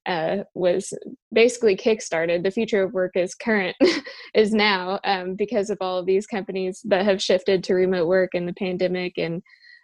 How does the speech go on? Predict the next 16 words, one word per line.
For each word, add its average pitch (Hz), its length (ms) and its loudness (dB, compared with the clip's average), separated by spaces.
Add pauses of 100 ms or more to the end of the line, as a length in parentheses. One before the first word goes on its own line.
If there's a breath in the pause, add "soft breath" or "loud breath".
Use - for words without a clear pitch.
(100 loud breath)
um, 175 420 0
all 190 220 4
of 170 60 -4
those 185 220 4
types - 280 -6
of - 80 -18
things. 190 280 -2
So 185 140 0
I 185 40 -2
feel 185 180 0
like 185 140 0
that's 175 200 -2
really 180 200 2
going 180 200 0
to 175 80 -2
kickstart 180 480 -2